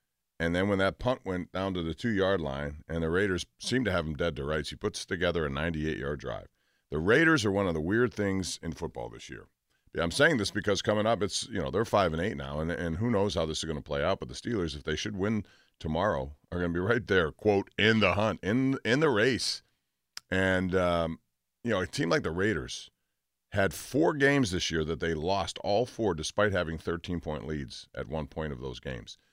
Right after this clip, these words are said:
which is something you just very rarely see. Um, bottom line is <laughs>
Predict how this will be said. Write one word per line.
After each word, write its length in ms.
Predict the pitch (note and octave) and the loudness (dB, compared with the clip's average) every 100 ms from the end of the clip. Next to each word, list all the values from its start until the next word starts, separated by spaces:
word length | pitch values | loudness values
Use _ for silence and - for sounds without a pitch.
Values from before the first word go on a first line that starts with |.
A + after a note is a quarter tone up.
| _ _ - | _ _ -4
which 200 | F2 F#2 | -2 0
is 100 | F#2 | 0
something 260 | D3 C3+ | 2 2
you 80 | G2+ | 0
just 220 | E2 F2 | -2 -4
very 480 | C#2 C#2+ F#2 A2+ G#2 | -6 -2 2 4 4
rarely 400 | D#2+ F2+ G2 D#2+ | 0 0 -2 -2
see. 460 | C#2+ - F2+ A1+ - _ _ _ | -6 -4 -4 -6 -14 _ _ _
Um, 500 | - C#2 D2 D2+ D2+ C#2 _ _ _ - | -14 -12 -12 -12 -14 -18 _ _ _ -4
bottom 240 | F2 F#2 | -2 0
line 240 | F2+ G2 G2 | 0 0 2
is 320 | F2 E2 - _ _ _ _ _ | 2 0 -4 _ _ _ _ _
<laughs> 60 | - | -12